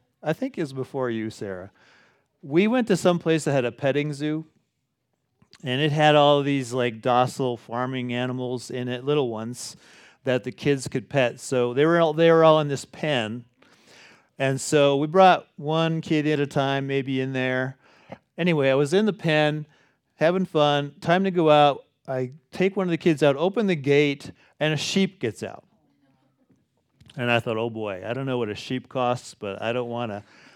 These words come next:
pay for that or whatever. I gotta get this sheep back in the pen."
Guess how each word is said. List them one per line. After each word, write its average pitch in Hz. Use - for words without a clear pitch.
pay 156
for 143
that 110
or 139
whatever. 147
I 135
gotta 185
get 185
this 160
sheep 160
back 127
in 120
the 113
pen." 104